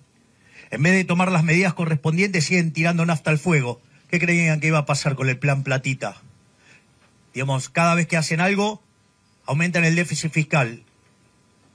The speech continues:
Yo estoy a favor de la baja de impuestos, pero también hay que bajar el gasto,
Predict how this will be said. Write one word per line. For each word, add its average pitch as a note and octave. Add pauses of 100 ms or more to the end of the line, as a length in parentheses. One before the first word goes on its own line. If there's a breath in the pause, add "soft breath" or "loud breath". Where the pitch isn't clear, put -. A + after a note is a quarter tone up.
(120)
Yo D3+
estoy F#3
a F#3
favor G#3+
de G#3
la F#3
baja F#3+
de F3+
impuestos, D#3 (720)
pero A2
también C#3+
hay D#3
que D3+
bajar D3+
el D3+
gasto, C#3+